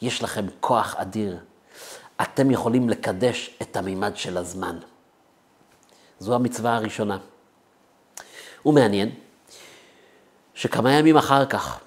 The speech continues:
שבוע ויום אחר כך, הם חוו את קריעת ים סוף, וסוף סוף, מה שנקרא, הם יצאו סופית ממצרים. אבל עכשיו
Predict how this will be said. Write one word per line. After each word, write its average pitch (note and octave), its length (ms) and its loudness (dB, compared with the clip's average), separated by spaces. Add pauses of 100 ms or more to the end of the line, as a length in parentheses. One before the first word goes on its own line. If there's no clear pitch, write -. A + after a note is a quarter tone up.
(1400)
שבוע C#3 480 6
ויום C3+ 280 4
אחר F#2 300 -4
כך, - 300 -16 (2000)
הם A2 160 -2
חוו B2 580 4
את G#2+ 400 -2 (300)
קריעת G#2+ 400 -2
ים B2+ 180 2
סוף, - 440 -6 (560)
וסוף A#2+ 320 0
סוף, C3+ 500 2 (140)
מה A2+ 80 -4
שנקרא, A#2 520 0 (580)
הם B2 180 0
יצאו C#3 500 4
סופית - 500 -2
ממצרים. F#2+ 600 -4 (1500)
אבל A2+ 140 0
עכשיו C3+ 360 0